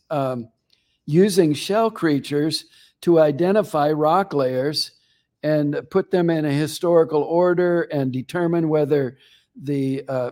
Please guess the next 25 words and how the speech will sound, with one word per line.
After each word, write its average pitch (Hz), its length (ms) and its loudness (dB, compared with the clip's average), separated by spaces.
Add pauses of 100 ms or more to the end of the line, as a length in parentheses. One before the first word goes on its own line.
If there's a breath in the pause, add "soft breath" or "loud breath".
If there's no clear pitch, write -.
this 156 320 -4
rock 160 280 2
layer 160 260 4
was 139 320 -2
deposited 151 760 -2
in 139 280 -2
the 127 120 -4
ocean 190 580 2 (280 soft breath)
or 135 160 -2
this 151 400 -4
rock 143 500 -4
layer 151 200 0
was 135 180 -4
deposited 143 680 -4
in 135 180 -2
fresh 165 400 -4
water. 165 560 0 (540 soft breath)
And 156 200 2
so, 156 520 4 (420)
uh, 156 160 2
there 165 240 2
were 185 160 4
people 180 580 0
that 160 240 0
were 151 220 0